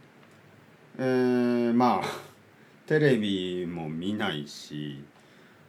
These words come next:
本も、なんかね、こう、夜の時間は僕は結構本を読むんですけど、なんかこう、昼、本を読むっていうのが、ちょっとなんか、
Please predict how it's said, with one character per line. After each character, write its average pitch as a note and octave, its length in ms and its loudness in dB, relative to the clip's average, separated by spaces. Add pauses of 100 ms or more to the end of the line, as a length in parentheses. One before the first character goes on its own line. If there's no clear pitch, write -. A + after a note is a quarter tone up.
(160)
本 F#3+ 340 4
も、 G#2 840 2 (720)
な G4+ 120 -2
ん B4+ 60 -10
か F4+ 100 2
ね、 C3 180 2
こ A#2 380 2
う、 A2+ 80 0
夜 D4 280 6
の E3 140 6
時 A2 120 0
間 A2+ 220 4
は A2 120 6
僕 G2+ 220 0
は G#2+ 80 2
結 - 160 -4
構 G2+ 160 -4
本 C3 140 0
を - 20 2
読 G#2 180 0
む G#2+ 100 -2
ん F2 60 -6
で F2 100 -6
す - 80 -16
け F2 100 -10
ど、 F2 260 -6
な F#2+ 80 -10
ん G2+ 60 -14
か - 140 -18
こ F2 200 -8
う、 E2 40 -10
昼、 - 440 0 (760)
本 A3 240 2
を - 80 2
読 B2 160 8
む A#2 120 6
っ - 40 -2
て - 120 -6
い G#2 60 -2
う G2 40 -4
の F#2+ 120 -6
が、 F2+ 340 -4 (600)
ち - 100 -6
ょ - 20 0
っ - 20 0
と - 80 -8
な D3 120 2
ん C#3+ 60 0
か、 G2+ 440 2